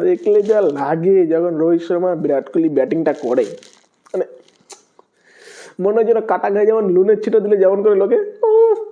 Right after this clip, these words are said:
উফ, মা, ঠিক তেমন গৌতম গম্ভীর মনে মনে করতেছে, মানে ও প্রকাশ করতে পারতেছে না, যেহেতু এটা মানে একটা ঠান্ডা লড়াই চলতেছে গৌতম গম্ভীর আর হচ্ছে রোহিত শর্মা বিরাট কোহলির মধ্যে, তাই, তাই ঠিক তেমনই যেমন হচ্ছে কাটা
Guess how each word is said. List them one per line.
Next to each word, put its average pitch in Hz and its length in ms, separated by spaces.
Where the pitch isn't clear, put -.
উফ, 571 300
মা, 571 120
ঠিক 220 140
তেমন 196 300
গৌতম 175 280
গম্ভীর 147 280
মনে 196 240
মনে 180 160
করতেছে, 170 260
মানে 220 100
ও 190 40
প্রকাশ 220 280
করতে 240 200
পারতেছে 165 300
না, 139 40
যেহেতু 233 460
এটা 247 160
মানে 214 200
একটা 220 160
ঠান্ডা 185 280
লড়াই 196 260
চলতেছে 185 360
গৌতম 170 340
গম্ভীর 170 260
আর 131 160
হচ্ছে 135 200
রোহিত 156 220
শর্মা 156 240
বিরাট 156 200
কোহলির 170 220
মধ্যে, 139 160
তাই, 190 100
তাই 190 120
ঠিক 226 120
তেমনই 196 300
যেমন 233 300
হচ্ছে 233 160
কাটা 202 220